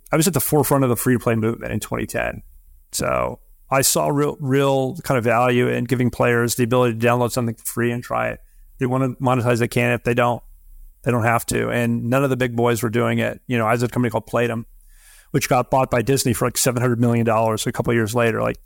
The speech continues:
and really was building Facebook and mobile games for the free to play. Like, I, I got religion around just because the big people aren't doing it doesn't mean it doesn't need to get done. And so the thing that I love about Web three gaming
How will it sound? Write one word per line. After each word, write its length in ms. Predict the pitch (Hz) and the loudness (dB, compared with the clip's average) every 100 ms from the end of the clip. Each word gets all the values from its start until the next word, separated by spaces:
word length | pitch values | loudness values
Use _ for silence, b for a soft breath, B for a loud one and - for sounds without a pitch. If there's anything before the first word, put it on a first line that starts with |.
| 123 | -6
and 160 | 117 | -2
really 240 | 117 120 117 | 2 2 2
was 300 | 117 110 - | 2 0 0
building 320 | - 123 117 | 0 0 0
Facebook 420 | - 120 - - | 0 -2 -2 -4
and 80 | 117 | 0
mobile 220 | 117 117 | 0 0
games 260 | 113 117 - | -2 -4 -6
for 100 | 113 | -12
the 80 | |
free 160 | 107 113 | -10 -10
to 60 | - | -8
play. 220 | 117 117 | -6 -6
Like, 200 | 120 120 | -4 -6
I, 140 | 120 135 - | -6 -8 -4
I 120 | 123 | -6
got 300 | 117 127 135 | -2 0 0
religion 360 | 131 123 117 123 | 2 0 0 0
around 460 | 117 117 117 117 - b b b b b _ _ _ _ _ _ _ - - | 2 2 0 -2 -6 b b b b b _ _ _ _ _ _ _ -20 -2
just 200 | 131 160 | 0 0
because 340 | - 160 139 - | 0 2 2 0
the 80 | |
big 280 | 117 143 139 | 0 0 0
people 220 | - 139 | 0 2
aren't 160 | 123 113 | 0 2
doing 200 | 123 117 | 2 2
it 100 | 117 | 2
doesn't 240 | 117 113 | 0 0
mean 160 | 117 113 | 0 0
it 60 | 110 | 0
doesn't 220 | 113 113 | -2 -2
need 100 | 113 | -4
to 80 | 113 | -4
get 100 | 113 | -4
done. 300 | 117 120 113 - | -6 -6 -10 -10
And 80 | |
so 140 | - 127 | -4 -2
the 100 | 117 | -2
thing 200 | 156 151 | 0 2
that 100 | 131 | 2
I 20 | |
love 160 | 127 120 | 2 2
about 240 | 117 117 | 0 2
Web 180 | 120 120 | 0 0
three 180 | 120 113 | -2 0
gaming 420 | 120 120 113 | 0 0 -2